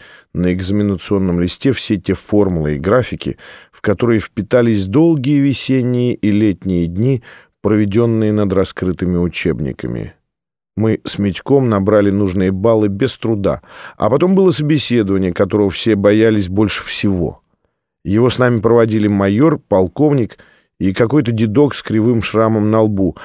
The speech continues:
одетый в потертую техническую форму. Я сказал, что хочу в отряд космонавтов, и полковник спросил меня, что такое советский космонавт.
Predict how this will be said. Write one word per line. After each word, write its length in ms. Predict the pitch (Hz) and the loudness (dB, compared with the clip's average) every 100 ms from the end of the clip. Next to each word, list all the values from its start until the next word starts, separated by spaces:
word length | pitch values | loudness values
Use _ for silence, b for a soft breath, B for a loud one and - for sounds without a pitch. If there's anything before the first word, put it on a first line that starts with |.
| B | B
одетый 460 | - 92 107 117 107 | -4 0 0 0 -2
в 100 | - | -2
потертую 640 | - 90 - 123 95 107 92 | -2 0 0 0 0 -2 0
техническую 760 | 107 - 107 92 - - 104 | -4 -2 -2 -2 -6 -2 -2
форму. 580 | - 104 82 71 50 - _ _ _ _ _ _ | -2 0 0 -2 -8 -12 _ _ _ _ _ _
Я 220 | - 110 110 | -2 0 2
сказал, 360 | - 113 120 | 2 2 2
что 160 | - 110 | 0 -2
хочу 320 | - 104 113 | 0 0 0
в 60 | 110 | 0
отряд 300 | 107 117 - | 2 -2 -2
космонавтов, 720 | - 120 131 110 - - - _ _ _ _ _ _ _ | -4 -2 0 0 -4 -12 -14 _ _ _ _ _ _ _
и 80 | 90 | -6
полковник 560 | 80 113 117 127 117 - | 0 0 2 0 0 -4
спросил 420 | - 107 - 107 | -2 -2 0 -2
меня, 260 | 107 104 | 0 0
что 360 | - - - 156 | -2 -8 -2 0
такое 440 | 147 120 135 127 | 0 0 2 2
советский 600 | 104 104 98 101 - - | 2 0 2 0 -2 -8
космонавт. 760 | 76 - 85 85 80 78 - | -10 -8 -4 -2 -2 -4 -12